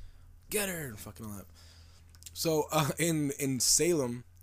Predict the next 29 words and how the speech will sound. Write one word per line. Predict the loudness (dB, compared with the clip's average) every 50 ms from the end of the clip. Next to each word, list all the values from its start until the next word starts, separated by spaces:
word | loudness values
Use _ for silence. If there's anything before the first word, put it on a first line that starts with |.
| -20 -20 -20 -12 -6
a, | -2 0 0 2 2 0 0 2 4
a | 4 4 4
huge | 0 0 -2 -2 -2 0 0 0 -2 -2 -2
record-breaking, | 0 -2 -2 -2 -4 -8 -8 -6 -2 -2 -2 -2 -2 -4 -4 -4 -4 -4
gigantic | -2 -2 -2 -2 -2 -2 -2 -2 -4 -6
version | -4 -4 -4 -4 -2 -4 -6
of | -6 -6
the, | -6 -8 -8 -10 -14 -12
the, | -10 -8 -8 -8 -8 -10 -12 -14 -16 -16 -16 -16
uh, | -16 -14 -14 -14 -16 -16 -18 -20 -20 -20 -20 -20 -20 -20 -20 -20 -20 -16 -14 -8
the | -6 -4 -4 -2 -2 0
spirit | 2 0 2 2 0 -2 -2 -4 -4
board, | -2 -2 -2 -2 -4 -8 -8 -6
Ouija | -6 -4 -4 -6
board, | -4 -6 -6 -6 -8 -14 -10 -6
has | -4 -4 -4
been, | -2 -2 -2 -2 -2 -4 -6 -8 -12 -16 -20 -20 -20 -20 -20 -20 -20 -14 -10
uh, | -6 -4 -4 -4 -6 -8 -10 -14 -18 -20 -20 -20 -20 -14 -14 -12 -12 -10 -6
has | -6 -4 -2
been | 0 4
set | 4 6 6 6 4 0 -2 -6 -14 -8 -6
up | -6 -4 -2
on | -4 -4
the | -2
historic | 0 0 2 2 2 0 0 4
Salem | 4 4 4 4 2 -2 -4 -6
Common | -6 -8 -6 -4 -4 -4 -2 -4 -4
and | -6 -6 -6
shit. | -8 -8 -8 -10